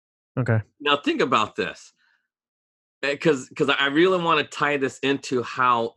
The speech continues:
Speaker 2: Asians are really, really, really responsible for a lot of this stuff.
Speaker 1: How Asians are responsible? You gonna point the big finger at us? <laughs>
Speaker 2: Yeah, well, because, like, 'cause we've already established that progressives,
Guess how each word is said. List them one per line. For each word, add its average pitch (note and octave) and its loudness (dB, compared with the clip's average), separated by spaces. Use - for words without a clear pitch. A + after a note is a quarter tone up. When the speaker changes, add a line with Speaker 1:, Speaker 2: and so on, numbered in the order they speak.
Speaker 2:
Asians A2 -2
are D3 2
really, C#3 2
really, C#3 2
really C3+ 0
responsible B2 -4
for A#2+ -2
a G#2+ 0
lot A2 0
of G#2+ -4
this G#2 -4
stuff. B2 0
Speaker 1:
How B2 4
Asians C#3 2
are B2+ 4
responsible? C3+ 0
You C3+ 2
gonna C3+ 2
point D3 0
the C3+ -8
big C#3 2
finger D3+ 4
at C#3+ 6
us? D3 4
<laughs> - -4
Speaker 2:
Yeah, G#3 2
well, G#3+ 4
because, F#3+ 2
like, F3+ 2
'cause F3 0
we've F#3 4
already F#3+ 2
established C#3 -2
that B2 -2
progressives, B2 -2